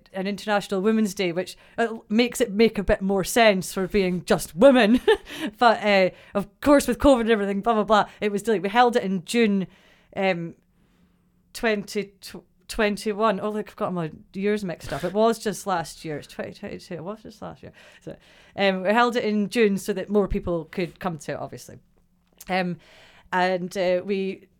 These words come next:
um, found a hundred people,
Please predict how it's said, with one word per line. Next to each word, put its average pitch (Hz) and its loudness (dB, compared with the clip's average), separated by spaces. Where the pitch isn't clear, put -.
um, 165 -6
found 196 -2
a 190 -8
hundred 254 -2
people, 226 -2